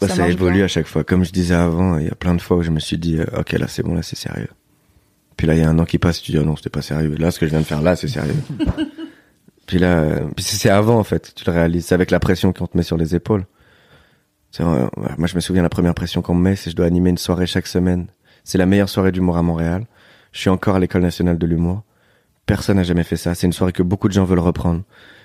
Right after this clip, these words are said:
Speaker 1: Il y a beaucoup de public. Il faut que j'écrive un nouveau quinze minutes. Personne me connaît. J'ai quinze minutes chaque semaine. Et là, le gars, il me dit, je veux que ce soit toi qui reprends. Là, je me dis, bon, là, ça devient sérieux. Et là, la première chose qu'il fait, et je le remercierai encore, euh,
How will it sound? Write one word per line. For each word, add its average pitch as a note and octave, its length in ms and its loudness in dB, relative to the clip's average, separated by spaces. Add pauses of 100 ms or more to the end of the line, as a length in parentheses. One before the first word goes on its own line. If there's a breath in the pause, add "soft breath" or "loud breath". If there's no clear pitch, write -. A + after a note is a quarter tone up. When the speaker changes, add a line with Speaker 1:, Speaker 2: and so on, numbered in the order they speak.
(100)
Speaker 1:
Il - 40 2
y - 20 4
a - 20 2
beaucoup G2 240 2
de F2 60 -8
public. F#2 600 -2
Il - 60 -20
faut G2 80 4
que F#2 60 -4
j'écrive F#2 320 2
un E2+ 60 4
nouveau E2+ 180 2
quinze F#2+ 260 0
minutes. F2+ 300 0
Personne F#2+ 280 0
me F2 120 2
connaît. E2+ 200 -2
J'ai - 120 -8
quinze G#2+ 180 0
minutes G2 200 2
chaque F#2 140 0
semaine. F2+ 300 -2 (840 loud breath)
Et F2+ 140 4
là, G2+ 140 6
le G2+ 120 4
gars, F#2+ 340 2
il F2 80 4
me F2+ 80 4
dit, G2 220 0
je F#2 60 -4
veux F2+ 60 -2
que - 60 -4
ce - 80 -6
soit F2+ 140 0
toi G2 140 0
qui - 120 -4
reprends. E2+ 320 -4 (480)
Là, F2+ 200 0
je E2+ 100 -8
me E2+ 60 2
dis, E2 100 -2
bon, E2+ 100 2
là, F2 140 2
ça F#2 100 0
devient E2+ 220 0
sérieux. D#2+ 260 -8 (1000 soft breath)
Et F2 80 0
là, F2+ 160 4
la F2 80 2
première G2 320 2
chose F#2+ 180 -2
qu'il - 140 -10
fait, F2+ 220 -8 (680)
et F2+ 120 4
je F2 100 0
le F2+ 60 4
remercierai F2 440 2
encore, E2+ 300 0
euh, F2 100 -4